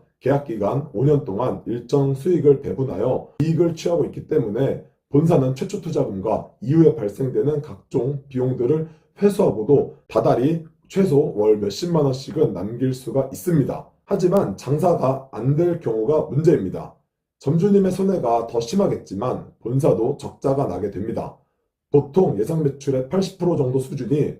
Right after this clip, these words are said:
본사 기준 손익 분기점인데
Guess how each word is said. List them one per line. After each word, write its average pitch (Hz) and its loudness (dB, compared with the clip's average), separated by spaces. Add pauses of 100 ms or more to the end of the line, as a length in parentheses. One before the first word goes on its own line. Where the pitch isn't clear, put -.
본사 123 -2
기준 147 -2 (220)
손익 - 0
분기점인데 127 0